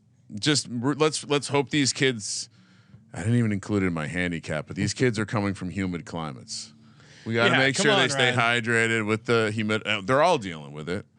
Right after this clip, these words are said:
Speaker 1: And I, I trust this Florida
Speaker 2: Uh,
Speaker 1: Atlantic
Speaker 2: uconn?
Speaker 1: program. What?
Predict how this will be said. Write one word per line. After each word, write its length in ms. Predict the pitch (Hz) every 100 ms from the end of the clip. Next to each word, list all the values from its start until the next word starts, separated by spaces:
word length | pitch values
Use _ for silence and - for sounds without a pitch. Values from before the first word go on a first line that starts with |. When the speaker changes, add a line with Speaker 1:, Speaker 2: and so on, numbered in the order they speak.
| _ _ -
Speaker 1:
And 120 | 110
I, 180 | 120 131
I 140 | 110 123
trust 320 | 151 131 -
this 160 | 127
Florida 460 | - 123 120 117 113
Speaker 2:
Uh, 20 |
Speaker 1:
Atlantic 360 | 117 113 170 -
Speaker 2:
uconn? 140 | -
Speaker 1:
program. 420 | 220 - - - - _ - _ _ _
What? 240 | - 87